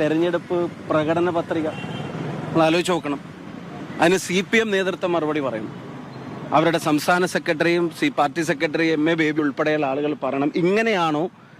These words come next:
തെരഞ്ഞെടുപ്പിലേക്ക് സി പി എം പോകാൻ ആഗ്രഹിക്കുന്നത്? വേറൊന്നും പറയാനില്ലാഞ്ഞിട്ടാണോ? ജനങ്ങളുടെ മുമ്പിൽ വേറൊന്നും പറഞ്ഞ് പിടിച്ചേക്കാൻ പറ്റാഞ്ഞിട്ടാണോ ഈ വ്യക്തിഹത്യയിലും അധിക്ഷേപത്തിലും ഡിപ്പെൻഡ് ചെയ്തിട്ട് ഇനിയുള്ള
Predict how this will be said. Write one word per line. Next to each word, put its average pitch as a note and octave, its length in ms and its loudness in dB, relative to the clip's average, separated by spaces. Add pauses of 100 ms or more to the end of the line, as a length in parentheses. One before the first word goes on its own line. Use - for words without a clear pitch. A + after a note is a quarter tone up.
(120)
തെരഞ്ഞെടുപ്പിലേക്ക് F#3+ 760 2
സി D3 180 -2
പി C#3+ 140 -2
എം D3 140 0
പോകാൻ C3 300 0
ആഗ്രഹിക്കുന്നത്? A#2 580 -2
വേറൊന്നും F3 400 0
പറയാനില്ലാഞ്ഞിട്ടാണോ? C#3+ 1000 -2 (720)
ജനങ്ങളുടെ F#3+ 420 4
മുമ്പിൽ F#3+ 200 0
വേറൊന്നും F3 460 0
പറഞ്ഞ് E3 240 2
പിടിച്ചേക്കാൻ D#3 520 0
പറ്റാഞ്ഞിട്ടാണോ C#3+ 800 -2 (380)
ഈ E3+ 140 6
വ്യക്തിഹത്യയിലും E3 1000 0
അധിക്ഷേപത്തിലും D#3+ 800 0
ഡിപ്പെൻഡ് D3+ 320 -2
ചെയ്തിട്ട് C#3 300 -2
ഇനിയുള്ള D#3+ 500 2